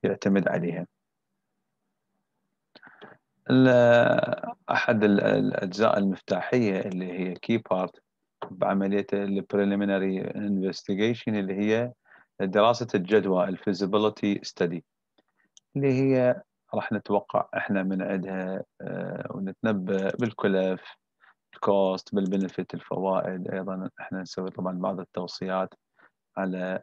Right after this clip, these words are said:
آه، العمليات، الأوبريشنال، آه،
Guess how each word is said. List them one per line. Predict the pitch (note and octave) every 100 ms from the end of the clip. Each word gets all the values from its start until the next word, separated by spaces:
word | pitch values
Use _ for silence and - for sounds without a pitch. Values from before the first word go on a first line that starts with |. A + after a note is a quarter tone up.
| -
آه، | G2 F#2+ F#2 F#2 F#2 F#2 F#2 - G2
العمليات، | F#2 F#2+ F#2 F#2 F#2+ F#2 F#2 - _ _ -
الأوبريشنال، | F#2+ F2+ F#2+ - F#2+ G2+ - F#2 F#2 F2+ - G2+ -
آه، | G2 F#2+ F#2+ G2 F#2+ F#2